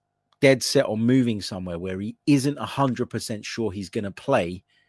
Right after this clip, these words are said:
going into the World Cup? Now, I'm not saying Rafinha isn't good enough to be in the Arsenal team,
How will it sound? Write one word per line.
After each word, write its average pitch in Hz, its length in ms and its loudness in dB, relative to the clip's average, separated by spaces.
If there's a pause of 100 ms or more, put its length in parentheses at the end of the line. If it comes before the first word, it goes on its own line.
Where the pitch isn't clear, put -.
(380)
going 113 280 2
into 107 240 -6
the 107 100 -2
World 101 280 -4
Cup? - 180 -8
Now, 135 140 -6
I'm 180 140 -2
not 202 180 -6
saying 151 180 -2
Rafinha 127 500 0
isn't 117 260 2
good 135 160 6
enough 98 200 -2
to 98 100 -6
be 98 180 -4
in 95 40 -6
the 98 80 -4
Arsenal 95 300 -8
team, 151 260 0